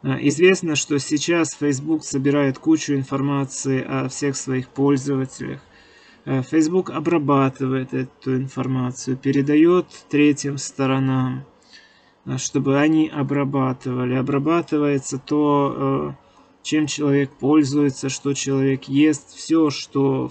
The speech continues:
Facebook может накопать на человека, Facebook это делает. И так, при том, что пока Facebook — это всего лишь соцсеть. Или уже не всего лишь соцсеть, не только соцсеть.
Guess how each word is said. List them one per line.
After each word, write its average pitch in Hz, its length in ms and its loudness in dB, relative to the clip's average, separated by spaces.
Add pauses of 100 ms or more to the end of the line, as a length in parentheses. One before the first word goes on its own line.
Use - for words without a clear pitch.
Facebook 135 480 -2
может 139 460 -2
накопать 131 540 -6
на 127 120 -6
человека, 156 600 -2
Facebook 139 560 -4
это 135 300 -6
делает. 135 640 -2 (120)
И 165 120 0
так, 139 680 -4
при 135 120 -2
том, 135 280 -2
что 131 480 -8 (680)
пока 185 340 -2
Facebook — 139 540 -2
это 131 180 -4
всего 131 300 -2
лишь 131 200 -2
соцсеть. - 800 -8
Или 143 160 6
уже 131 280 0
не 151 500 -2
всего 139 420 0
лишь 131 260 -4
соцсеть, - 540 -14
не 147 160 2
только 139 400 -2
соцсеть. - 680 -16